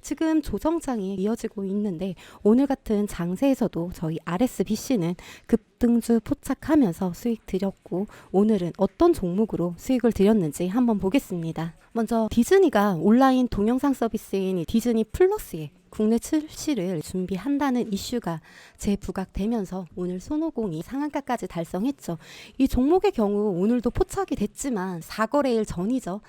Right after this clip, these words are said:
삼월 삼십일 일에 포착돼서 이제 단타 수익도 챙겨드렸던 종목인데,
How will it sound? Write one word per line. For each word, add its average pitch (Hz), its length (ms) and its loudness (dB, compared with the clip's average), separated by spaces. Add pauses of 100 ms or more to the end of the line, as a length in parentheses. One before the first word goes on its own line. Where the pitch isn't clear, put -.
(100)
삼월 240 320 -8
삼십일 254 500 -6
일에 240 300 -2
포착돼서 180 640 -6
이제 160 160 -12
단타 190 480 -6
수익도 233 560 -4
챙겨드렸던 185 760 -6
종목인데, 190 640 -6